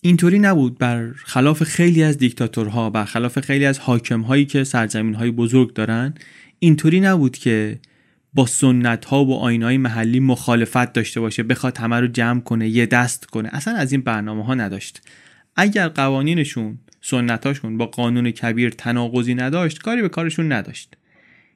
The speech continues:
یعنی شما کار خودتو بکن، ما کاری به کارت نداریم مادامی که شهر درست نکردی.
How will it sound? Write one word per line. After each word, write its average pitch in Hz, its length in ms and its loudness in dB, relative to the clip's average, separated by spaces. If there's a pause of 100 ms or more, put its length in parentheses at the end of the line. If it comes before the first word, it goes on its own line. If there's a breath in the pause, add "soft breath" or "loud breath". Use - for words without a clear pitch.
(120 soft breath)
یعنی 147 420 2 (180)
شما 151 220 -2
کار 185 200 -2
خودتو 185 300 -2
بکن، 156 520 -2
ما 208 100 0
کاری 233 240 0
به 196 80 0
کارت 196 320 -2
نداریم 160 340 2
مادامی 131 420 2
که 147 140 -2
شهر 123 320 0
درست 110 420 -4
نکردی. 101 480 -8